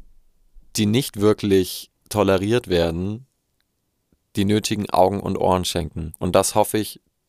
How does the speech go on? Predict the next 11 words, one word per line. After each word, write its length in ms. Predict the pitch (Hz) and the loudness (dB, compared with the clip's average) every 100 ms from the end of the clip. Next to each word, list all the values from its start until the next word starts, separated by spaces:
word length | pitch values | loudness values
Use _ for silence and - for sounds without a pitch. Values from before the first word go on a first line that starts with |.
| - | -2
durch 220 | 98 - | -2 2
euch 220 | 95 95 | 2 2
zu 140 | - 92 | 0 -2
erreichen. 560 | 90 90 90 - 82 _ _ _ _ _ _ _ | 0 -2 -4 -8 -14 _ _ _ _ _ _ _
Schwarz-Bunt 680 | - 107 104 - 151 170 - _ _ _ _ _ _ | -2 2 2 2 0 0 -6 _ _ _ _ _ _
soll 180 | - 104 | 2 4
Spaß 420 | 98 - 90 90 | 4 2 0 0
machen. 380 | - - - - - _ _ - | -8 -10 -12 -16 -18 _ _ -10
Schwarz-Bunt 580 | - 107 107 104 135 135 | 4 4 4 2 0 2
ist 200 | 104 - | -2 0
keine 600 | 110 113 110 107 104 | 2 2 2 2 0